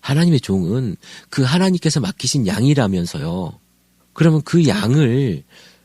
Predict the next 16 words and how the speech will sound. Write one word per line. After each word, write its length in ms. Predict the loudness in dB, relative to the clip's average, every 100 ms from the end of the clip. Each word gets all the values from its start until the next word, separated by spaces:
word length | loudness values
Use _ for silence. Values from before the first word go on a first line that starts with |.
| _ _ _ _ 0
어떻게 480 | 0 2 -6 0 0
해야 120 | 0
돼요? 220 | -4 -8
잘 260 | -2 -2 -2
알고 320 | -4 -4 -2
잘 180 | -2 -2
관리해야 400 | -2 0 2 2
되는 220 | 2 0 -2
거 100 | -2
아니에요? 320 | -2 -4 -6 -12 -20 -20 _
왜 220 | 4 4
양 240 | 2 0
보고 540 | 0 0 2 2 0 -2 -8 _ _ _ _ _ _ _
하나님만 580 | -4 0 0 2 2 2
바라보라고 540 | 0 -4 -4 -4 -6
합니까? 540 | -6 -6 -8 -10 -10